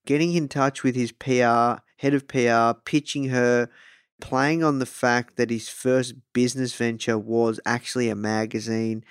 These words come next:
him saying yes, just that whole process of just getting that win on the board, it changed the game for me. Like, that's one big thing that I learned, guys, was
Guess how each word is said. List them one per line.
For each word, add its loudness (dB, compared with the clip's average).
him 0
saying 0
yes, 0
just 0
that 0
whole 2
process 0
of -2
just -4
getting 0
that 2
win -4
on -2
the -2
board, 0
it 0
changed 0
the 2
game 2
for -2
me. -6
Like, 2
that's 0
one 0
big -2
thing -4
that 0
I 2
learned, -4
guys, 2
was 0